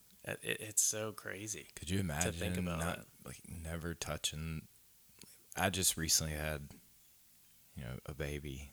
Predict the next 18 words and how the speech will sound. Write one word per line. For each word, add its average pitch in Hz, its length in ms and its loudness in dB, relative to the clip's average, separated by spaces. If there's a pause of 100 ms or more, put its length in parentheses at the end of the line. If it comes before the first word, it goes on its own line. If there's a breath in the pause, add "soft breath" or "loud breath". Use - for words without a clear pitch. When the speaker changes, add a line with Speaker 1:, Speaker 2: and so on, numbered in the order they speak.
Speaker 1:
Yeah. 101 240 0
Speaker 2:
nine 76 300 0
months 73 340 2
old 71 300 0 (260)
next - 300 -2
week, 73 320 -2
and 65 260 -2 (1200 loud breath)
could - 140 -6
you 92 120 4
just 90 240 4
imagine 85 360 4
not, 78 340 0
like, 76 200 -6
touching 78 360 0
the 78 100 0
skin - 260 4
of 76 140 0
a, 69 80 -2